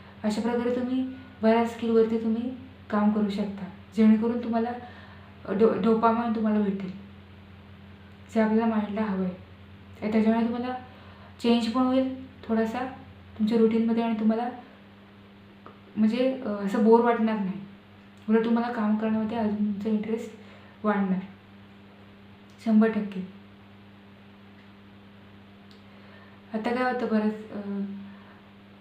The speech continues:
आता सेम टास्क झाला, ओके, ते सांगितलं, सेम सॉफ्टवेअर झालं, सेम बॉस झाला,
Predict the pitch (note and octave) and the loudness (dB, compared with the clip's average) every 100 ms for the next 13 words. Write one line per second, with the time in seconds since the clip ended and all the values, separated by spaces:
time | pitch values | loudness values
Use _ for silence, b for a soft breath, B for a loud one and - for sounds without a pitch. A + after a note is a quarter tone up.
0 | - - - G#3+ A3 A3 A3+ A3 - A#3 | -20 -20 -8 -4 -2 0 0 -2 0 0
1 | A#3+ A#3+ A3+ A3 G#3 G#3 F#3+ F#3 - - | 0 -2 -2 0 0 0 -2 -4 -6 -8
2 | G#3 A3+ G#3+ - - - - - - - | -6 -4 -6 -6 -18 -20 -20 -20 -20 -8
3 | A3+ G#3+ G#3+ G3+ G3 G3 A3+ A3 A3 A3 | -4 0 0 0 -4 -2 2 4 4 2
4 | G#3+ G3+ F#3+ G#3+ G#3 F#3+ F#3+ F#3 - - | -2 -6 -4 -2 0 0 -2 -4 -6 -14
5 | - - - - - - - - - - | -20 -20 -20 -20 -20 -20 -20 -20 -20 -20
6 | - - - A3+ A3 G#3+ G#3+ G#3 G3 F#3 | -20 -20 -2 0 4 4 4 0 -4 -4